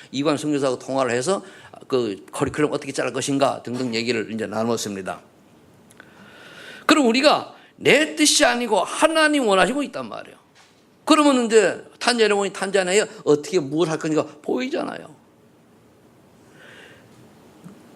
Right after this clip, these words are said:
바울은 사도행 십구 장 이십일 절에 보니까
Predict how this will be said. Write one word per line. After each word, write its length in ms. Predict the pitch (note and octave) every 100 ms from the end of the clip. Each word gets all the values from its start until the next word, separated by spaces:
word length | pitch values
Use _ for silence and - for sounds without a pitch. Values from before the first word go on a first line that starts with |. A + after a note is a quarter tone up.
| -
바울은 640 | - B2 D#3 D#3 C#3+ G2+ - _ _ _ _
사도행 320 | - - C#3+ C3
십구 180 | -
장 100 | D3
이십일 280 | C3 A#2 C3
절에 100 | B2+
보니까 280 | A2+ G#2+